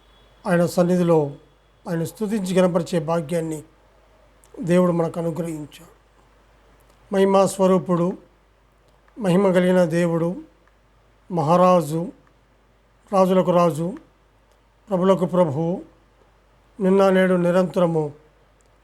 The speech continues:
ఏకరీతిగా ఉన్నటువంటి దేవుడు, అల్ఫా ఓమేగా, వర్తమాన భూత భవిష్యత్ కాలంలో సర్వాధికారము కలిగిన దేవుడు,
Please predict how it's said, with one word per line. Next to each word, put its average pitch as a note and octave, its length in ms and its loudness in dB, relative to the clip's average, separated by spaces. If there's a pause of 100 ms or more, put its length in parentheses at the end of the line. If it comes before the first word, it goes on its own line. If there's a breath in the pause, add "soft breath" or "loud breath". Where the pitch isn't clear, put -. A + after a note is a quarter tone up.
(160)
ఏకరీతిగా F#3 540 0
ఉన్నటువంటి F3 480 0
దేవుడు, D#3+ 440 -8 (720)
అల్ఫా F3 280 0
ఓమేగా, E3+ 720 2 (840)
వర్తమాన G3 420 2
భూత F#3 260 0
భవిష్యత్ F#3 480 -2
కాలంలో F3+ 500 0 (640)
సర్వాధికారము F#3+ 760 2
కలిగిన F3 300 -2
దేవుడు, E3+ 460 -6